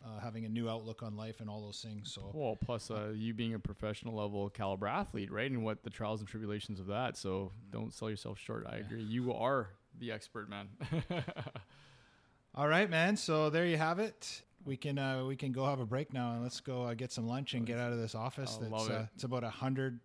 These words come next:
Speaker 1: and fifty
Speaker 2: Oh my gosh,
Speaker 1: degrees
Speaker 2: they cranked up
Speaker 1: Fahrenheit
Speaker 2: the
Speaker 1: in here.
Speaker 2: heat here.
Speaker 1: But, uh, anyways, thank you, man. I'm
Speaker 2: Thank
Speaker 1: so,
Speaker 2: you.
Speaker 1: I'm so grateful. I'm grateful to be here, and I'm grateful for everything that you do, or that you, that you do,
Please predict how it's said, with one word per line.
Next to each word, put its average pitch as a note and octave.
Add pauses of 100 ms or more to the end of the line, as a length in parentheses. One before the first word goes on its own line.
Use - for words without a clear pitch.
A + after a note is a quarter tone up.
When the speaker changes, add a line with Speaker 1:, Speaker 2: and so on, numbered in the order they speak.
(140)
Speaker 1:
and A2+
fifty A#2+
Speaker 2:
Oh A2+
my A2+
gosh, A2+ (100)
Speaker 1:
degrees A#2+
Speaker 2:
they -
cranked B2
up C#3+
Speaker 1:
Fahrenheit D3
Speaker 2:
the -
Speaker 1:
in A2
here. -
Speaker 2:
heat C3
here. G#2 (420)
Speaker 1:
But, A2+
uh, A2 (380)
anyways, C#3
thank F3
you, F3+
man. E3+
I'm D3
Speaker 2:
Thank B2
Speaker 1:
so, D#3+
Speaker 2:
you. C3
Speaker 1:
I'm C#3+
so D3+
grateful. D3
I'm B2+
grateful C#3
to C3
be C3
here, C#3
and C3
I'm A#2+
grateful B2+
for B2+
everything B2
that A#2+
you A#2
do, A#2+ (360)
or A#2+
that A#2
you, A2 (220)
that G2+
you G2
do, G2